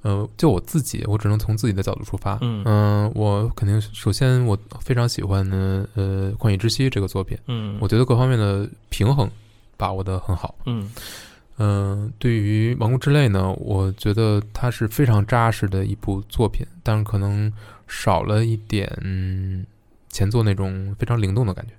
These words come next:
Speaker 2: 嗯。
Speaker 1: 或者说更，更有意境的感觉吧。
Speaker 2: 嗯。
Speaker 1: 但是玩起来是非常，非常扎实的。有很多东西可以去体验，
Speaker 2: 嗯。
Speaker 1: 我能体验到的现在也很少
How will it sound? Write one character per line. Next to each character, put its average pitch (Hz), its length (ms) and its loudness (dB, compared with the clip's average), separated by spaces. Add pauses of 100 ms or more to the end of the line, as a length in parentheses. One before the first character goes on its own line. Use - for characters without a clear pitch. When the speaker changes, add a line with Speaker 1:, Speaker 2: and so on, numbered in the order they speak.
(160)
Speaker 2:
嗯。 107 400 -4
Speaker 1:
或 104 60 -4
者 101 100 0
说 101 420 2
更， 101 540 -4 (160)
更 117 200 0
有 107 60 0
意 131 200 -2
境 101 180 -4
的 101 160 -8
感 104 180 -10
觉 107 200 -8
吧。 - 140 -2
Speaker 2:
嗯。 117 300 -6
Speaker 1:
但 120 160 0
是 104 400 0 (240)
玩 101 200 0
起 - 100 -2
来 98 100 0
是 92 160 -4
非 92 140 -4
常， 90 400 -4 (760)
非 - 100 -2
常 110 80 2
扎 110 160 2
实 - 120 -8
的。 - 60 -14 (220)
有 107 140 2
很 110 100 0
多 95 100 0
东 120 120 2
西 110 60 2
可 98 160 -2
以 98 100 0
去 92 440 -4
体 - 160 -10
验， - 100 -8
Speaker 2:
嗯。 120 140 -10
Speaker 1:
我 101 120 0
能 104 220 2
体 107 140 -2
验 92 140 0
到 98 140 0
的 95 120 0
现 101 160 -2
在 95 160 0
也 95 260 -2
很 - 220 -2
少 - 220 -6